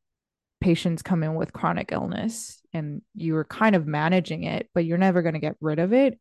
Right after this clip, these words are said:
And so I think a lot of that frustration, I think, was a good channel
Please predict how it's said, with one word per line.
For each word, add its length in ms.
And 160
so 200
I 80
think 240
a 60
lot 340
of 300
that 360
frustration, 1120
I 80
think, 400
was 480
a 80
good 260
channel 680